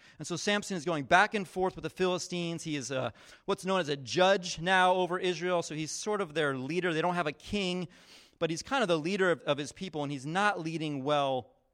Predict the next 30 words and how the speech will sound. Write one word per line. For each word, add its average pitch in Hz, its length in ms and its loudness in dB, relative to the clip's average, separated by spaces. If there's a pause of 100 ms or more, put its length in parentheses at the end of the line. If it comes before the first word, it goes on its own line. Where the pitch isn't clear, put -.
(680)
at 156 100 0
this 175 140 -8
time. 156 160 -2
He's 127 100 -6
not 180 140 -4
leading 160 240 -4
in 139 80 -4
a 127 40 -4
godly, 127 500 -4 (260)
godly 135 300 -2
fashion. 104 520 -6 (800)
So 190 100 0
he's 202 200 0
just 240 280 4
murdered 196 400 4
a - 20 0
bunch 185 240 0
of 185 80 -2
more 170 180 2
guys. 160 380 4
It 139 60 -10
says 151 180 -8
he, 143 140 -8
he 135 160 -12
kills 165 160 -8
a 135 60 -6
thousand 175 400 2
guys 151 260 2
with 127 100 -10
the 110 180 -10